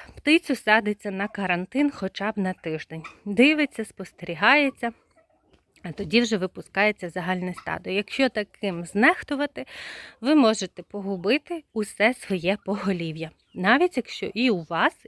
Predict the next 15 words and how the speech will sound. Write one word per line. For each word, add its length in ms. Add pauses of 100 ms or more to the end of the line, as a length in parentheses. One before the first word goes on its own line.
і 60
там 380
птиця 400
була 260
здорова. 400
Просто 400
об'єднаються 840 (800)
різні 400
мікрофлори 1080
і 140
різні, 460 (640)
е, 320 (1700)
бактерії 640
між 300
собою. 420